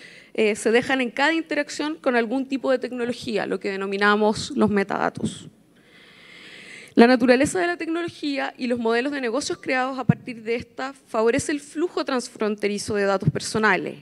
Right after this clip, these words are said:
la interoperabilidad de los mismos entre operadores públicos y privados,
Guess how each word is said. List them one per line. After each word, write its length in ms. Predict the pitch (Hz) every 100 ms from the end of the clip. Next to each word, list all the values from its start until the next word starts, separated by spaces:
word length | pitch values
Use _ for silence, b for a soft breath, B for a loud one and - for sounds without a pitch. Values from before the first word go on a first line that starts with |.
| -
la 200 | - 185
interoperabilidad 960 | 208 208 208 196 185 180 196 196 185 185
de 60 | 254
los 120 | 277
mismos 460 | 285 294 285 294 -
entre 220 | 247 240
operadores 480 | 233 233 233 233 -
públicos 600 | _ 294 294 285 311 -
y 40 |
privados, 640 | - 302 254 170 - -